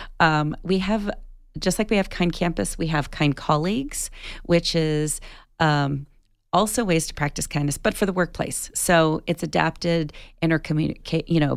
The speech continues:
better communication skills, um, conflict resolution, learning how to deal with different, uh, personalities and how to work best with people.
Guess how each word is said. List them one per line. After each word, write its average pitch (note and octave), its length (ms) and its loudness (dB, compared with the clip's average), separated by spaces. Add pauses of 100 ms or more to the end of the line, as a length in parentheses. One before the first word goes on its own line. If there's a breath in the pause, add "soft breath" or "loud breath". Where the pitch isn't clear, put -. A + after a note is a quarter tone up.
(140)
better D#3+ 160 6
communication F3+ 720 2
skills, F3+ 640 2 (460 loud breath)
um, D3 520 0 (300 loud breath)
conflict D#3+ 540 0
resolution, G3 1120 2 (240 loud breath)
learning G#3+ 320 6
how G3+ 240 2
to F#3 140 4 (180)
deal F3+ 320 0
with E3 220 -2
different, - 340 -2 (880)
uh, D3 220 4
personalities C3+ 800 0
and D3 140 -2
how D#3+ 180 -2
to D3+ 80 0
work C#3 240 -2
best - 300 -2
with D#3 120 -8
people. - 320 -8